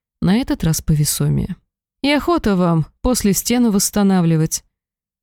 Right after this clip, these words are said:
Это уже было даже забавно. «Ладно», сдалась старуха, «прыгай сюда, если разговор есть.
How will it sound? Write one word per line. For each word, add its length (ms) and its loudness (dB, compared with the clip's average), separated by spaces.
Это 300 -2
уже 220 2
было 280 0
даже 280 0
забавно. 560 -2
«Ладно», 600 0
сдалась 420 0
старуха, 580 -2
«прыгай 340 0
сюда, 340 0
если 320 0
разговор 520 0
есть. 400 -8